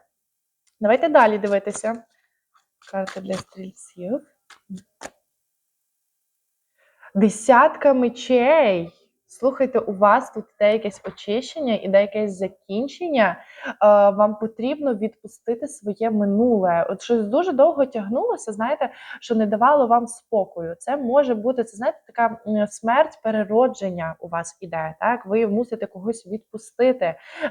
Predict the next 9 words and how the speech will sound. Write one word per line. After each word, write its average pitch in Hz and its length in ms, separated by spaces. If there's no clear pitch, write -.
Е, 196 140
чи, 240 160
можливо, 226 680
хтось, 226 680
е, 185 340
там 185 240
із 190 140
вашої 202 560
сім'ї 214 680